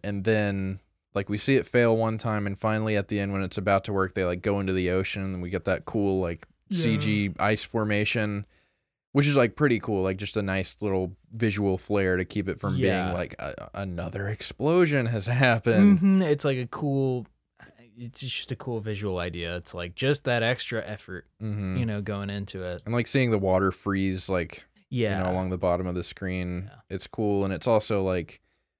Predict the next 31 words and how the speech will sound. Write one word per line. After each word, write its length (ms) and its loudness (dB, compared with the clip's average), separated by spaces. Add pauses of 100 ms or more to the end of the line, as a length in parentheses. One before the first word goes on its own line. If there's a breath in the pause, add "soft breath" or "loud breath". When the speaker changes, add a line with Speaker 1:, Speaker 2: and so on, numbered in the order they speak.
(200)
Speaker 1:
you 40 -6
know, 80 -2
of 120 -6
course 240 0
that 100 4
didn't 280 -2
kill 220 0
Godzilla. 760 -2 (120)
Speaker 2:
Of 180 -8
course, 400 -12
yeah. 140 -12
Speaker 1:
But 300 2
there 180 2
is 400 -2
a 80 -6
certain, 580 -6
like, 200 -8
shock 320 -2
factor 400 -4
to 80 -4
seeing 600 -6 (540)
Godzilla 440 -2
with 100 -6
a 60 -4
huge 420 -2
open 420 -4
wound 300 -4
on 120 -4
his 340 -8 (100)
Speaker 2:
Yeah. 220 0
Speaker 1:
chest. 500 0